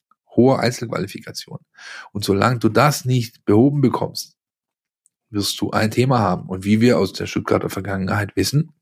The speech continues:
hat Matarazzo das hier auch nicht unbedingt als, äh,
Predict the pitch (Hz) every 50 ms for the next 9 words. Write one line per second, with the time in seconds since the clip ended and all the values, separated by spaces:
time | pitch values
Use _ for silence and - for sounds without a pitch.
0 | _ _ _ _ _ _ _ _ _ _ _ - - - 113 120 117 113 - 110
1 | - - - - - - 117 113 113 - - 120 113 - 123 135 156 - - 143
2 | 123 107 - - 120 107 107 101 101 95 - - - - 90 90 - - - _
3 | _ - - - - - - - - - - - _ - 92 95 98 101